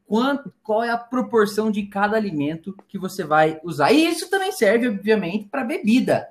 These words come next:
né? Aí, aí tem a famosa conta da cerveja. Bira, fala da conta da cerveja. Quanto de cerveja eu tenho que comprar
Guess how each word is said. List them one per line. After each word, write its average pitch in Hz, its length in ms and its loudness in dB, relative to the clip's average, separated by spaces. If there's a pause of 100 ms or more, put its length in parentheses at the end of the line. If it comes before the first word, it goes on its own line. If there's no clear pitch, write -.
né? 196 300 2 (360)
Aí, 190 560 2
aí 240 460 4
tem 240 100 0
a 226 60 4
famosa 208 640 2
conta 202 400 -2
da 185 180 -4
cerveja. 131 640 -4
Bira, 147 560 0
fala 269 240 4
da 214 120 2
conta 202 300 0
da 170 140 -6
cerveja. 147 500 -2 (440)
Quanto 320 340 4
de 269 140 2
cerveja 208 500 4
eu 175 60 -2
tenho 208 160 2
que - 100 -12
comprar 160 640 0